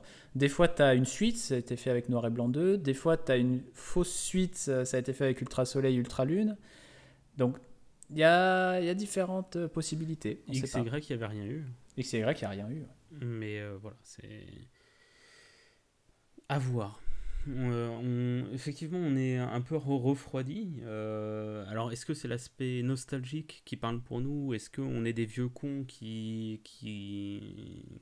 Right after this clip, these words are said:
Speaker 2: qui sont restés sur nos acquis et que ce qu'on nous propose maintenant, bah, ne, ne... nous convient plus ?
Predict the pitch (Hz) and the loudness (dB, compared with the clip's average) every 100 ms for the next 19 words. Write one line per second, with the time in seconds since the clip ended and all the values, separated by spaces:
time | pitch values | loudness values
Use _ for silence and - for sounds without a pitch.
0 | _ - 113 - 120 117 110 - 131 123 | _ -12 -12 -8 -6 -6 -8 -8 -8 -8
1 | - 113 107 110 113 113 110 - 139 131 | -10 -8 -6 -6 -6 -6 -8 -6 -4 -2
2 | 113 104 104 101 - 107 104 104 - 110 | -4 -4 -8 -10 -12 -10 -10 -12 -10 -6
3 | 113 113 - 110 120 117 110 - 127 131 | -4 -6 -8 -4 -4 -4 -6 -4 -6 -6
4 | - - - _ _ 104 101 101 107 113 | -16 -20 -20 _ _ -6 -4 -4 -4 -2
5 | 117 120 120 113 117 123 120 117 110 104 | -2 0 0 0 0 0 -2 -6 -6 -6
6 | 101 143 | -6 -8